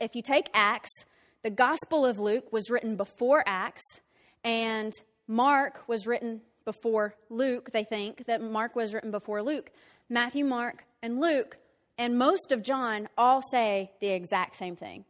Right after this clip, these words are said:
pretty much. They give the same ideas, same testimony. And so you have all of this early documents with corroborating evidence between other writers,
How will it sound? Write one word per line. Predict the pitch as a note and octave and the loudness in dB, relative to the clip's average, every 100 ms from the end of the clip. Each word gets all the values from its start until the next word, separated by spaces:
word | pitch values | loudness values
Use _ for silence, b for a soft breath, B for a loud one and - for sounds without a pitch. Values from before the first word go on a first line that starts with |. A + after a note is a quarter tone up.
| _ | _
pretty | A3+ A3 | -2 -2
much. | F3+ - - - - | -2 -6 -10 -14 -4
They | G#3 | -4
give | G3 G#3 G3+ | 0 0 0
the | G3+ - | -4 -4
same | A#3 A#3 A#3+ B3 | -4 -2 -4 -4
ideas, | G#3 G3+ C#4 C4+ C4+ C4+ | -4 0 2 4 0 -2
same | G#3 G3 b b - | -8 -10 b b -2
testimony. | B3+ B3+ A#3+ A3 G3+ G3 F#3+ b b b _ | 0 0 -4 -4 -4 -6 -8 b b b _
And | A3+ A#3 | -8 -4
so | - A3 A3 G#3+ G#3 | 2 4 6 4 0
you | A3+ A#3 | -4 -6
have | A#3+ C#4 C4+ - | -2 0 2 4
all | C4 D4+ | 6 6
of | C4 | 2
this | A#3 - | -2 -2
early | B3 C#4 C#4+ | 0 0 0
documents | B3 A3 G#3+ G#3+ G3+ A3+ | 2 0 -2 -6 -8 -10
with | G#3 | -12
corroborating | - A3 A3+ A#3+ A#3 A3 | 0 2 4 2 0 -2
evidence | G#3 G3+ F#3+ - | -4 -4 -6 -10
between | G#3 G#3+ G3+ | -12 -10 -8
other | G3 G3 F#3 | -4 -2 0
writers, | F#3 F3+ E3+ | 0 0 -4